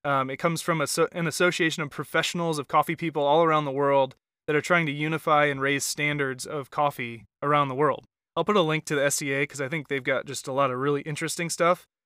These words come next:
and you can kinda nerd out there on their website too. So, sixteen grams of water, one gram of coffee, and this goes,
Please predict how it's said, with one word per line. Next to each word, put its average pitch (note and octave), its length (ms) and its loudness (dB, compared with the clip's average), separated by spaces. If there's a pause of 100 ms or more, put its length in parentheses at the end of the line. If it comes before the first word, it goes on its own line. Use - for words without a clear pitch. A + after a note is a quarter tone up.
(120)
and D3+ 80 -4
you D#3 60 -2
can D#3 220 -4
kinda F3+ 240 4
nerd C3+ 300 0
out B2 240 0
there B2 220 -4
on B2 100 -4
their A#2 100 -8
website A#2+ 440 -6
too. B2+ 220 -10 (920)
So, D3+ 300 -2 (500)
sixteen G#3+ 460 2
grams F3+ 320 4
of F3 100 2
water, C3 460 2 (640)
one D#3+ 300 0
gram D3 320 2
of C3+ 100 -6
coffee, C3+ 500 -2 (480)
and D#3+ 120 -8
this G3+ 140 -2
goes, E3 480 2